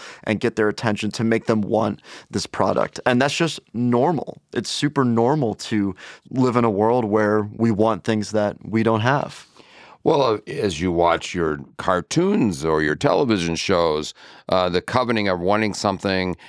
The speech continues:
Speaker 2: and wanting it right now. Uh, you think of movies like Willy Wonka's Chocolate Factory. "I wanted it, I want it now. Not later, not something else. That's what I want,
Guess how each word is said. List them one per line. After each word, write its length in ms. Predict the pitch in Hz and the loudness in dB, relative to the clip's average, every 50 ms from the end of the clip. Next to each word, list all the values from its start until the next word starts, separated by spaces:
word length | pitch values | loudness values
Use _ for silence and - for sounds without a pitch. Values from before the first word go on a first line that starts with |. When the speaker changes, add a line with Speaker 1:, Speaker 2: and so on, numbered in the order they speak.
| _ | _
Speaker 2:
and 260 | - - 98 98 92 92 | -2 0 0 2 2 2
wanting 260 | 95 101 104 104 101 | 2 2 2 2 0
it 120 | 98 87 - | -2 -4 -4
right 600 | 80 80 82 87 92 95 104 101 92 - - - _ - - | -8 -4 0 2 2 2 2 0 -4 -6 -14 -18 _ -16 -10
now. 720 | - - 73 73 78 78 76 78 - - - - - - _ _ _ _ - - - - - - - | -6 -4 -2 0 0 0 0 0 -2 -2 -6 -8 -12 -16 _ _ _ _ -20 -20 -20 -20 -18 -10 -6
Uh, 120 | 85 85 | -4 -2
you 180 | 87 87 87 87 | -2 -2 -4 -4
think 260 | - 110 110 98 - | -2 -2 -2 0 0
of 120 | 104 92 85 | -2 0 2
movies 420 | 98 101 101 98 101 98 85 78 | 2 2 2 2 0 -2 0 0
like 260 | 95 87 87 - - | 0 0 0 -2 -4
Willy 260 | 87 87 87 92 92 | -2 -2 0 0 0
Wonka's 680 | 90 82 82 80 82 85 82 - 80 80 78 73 - - | 0 2 2 2 0 0 -2 -2 -2 -2 -2 -4 -6 -4
Chocolate 400 | - 98 67 76 - - - - | -2 0 0 0 -2 -4 -6 -2
Factory. 400 | - 80 76 73 - - 67 65 | -2 -2 -2 -2 -4 -6 -6 -4
"I 160 | 67 120 160 | -2 -2 0
wanted 400 | 180 190 196 214 233 294 285 208 | 0 2 0 0 0 0 0 0
it, 140 | - 185 170 | 0 2 2
I 80 | 165 165 | 2 2
want 260 | 156 151 160 165 160 | 0 0 0 0 0
it 160 | 156 151 - | 0 -2 -2
now. 920 | 127 131 143 156 175 196 208 214 208 208 202 196 170 135 110 95 82 78 - - - - - - | -2 -2 0 2 2 2 2 2 2 2 2 2 2 2 2 2 0 -2 -4 -10 -20 -20 -10 -4
Not 280 | - 101 123 160 - - | 0 0 0 0 0 0
later, 440 | 156 139 127 120 107 113 120 127 | 0 2 2 2 2 2 2 2
not 260 | 127 117 110 120 156 - | 2 2 2 2 0 0
something 320 | - 175 165 - 160 135 | 0 -2 0 0 0 2
else. 220 | 123 120 117 - | 2 0 0 0
That's 320 | - 113 113 143 160 - - | -2 -2 -2 -2 -2 -4 -2
what 100 | - 160 | 0 0
I 80 | 156 | 2
want, 500 | 151 135 127 120 113 110 110 110 110 - | 2 2 2 2 4 4 2 2 0 -4